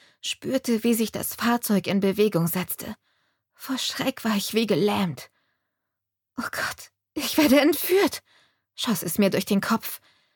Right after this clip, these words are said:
Ich spürte, wie das Auto beschleunigte, als es den Ort hinter sich gelassen und die Landstraße erreicht hatte. Niemand sprach. Ein paar Meilen ging es geradeaus, dann wurden wir langsamer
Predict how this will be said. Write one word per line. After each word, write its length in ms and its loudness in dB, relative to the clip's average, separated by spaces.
Ich 260 -2
spürte, 500 2
wie 100 0
das 260 -6
Auto 240 2
beschleunigte, 760 2
als 200 -4
es 80 -4
den 200 -2
Ort 220 2
hinter 240 4
sich 220 -2
gelassen 440 2
und 140 -2
die 60 2
Landstraße 640 2
erreicht 420 -2
hatte. 240 -6
Niemand 460 6
sprach. 560 -4
Ein 180 2
paar 240 2
Meilen 440 6
ging 180 2
es 140 0
geradeaus, 680 -2
dann 280 6
wurden 260 4
wir 100 4
langsamer 720 4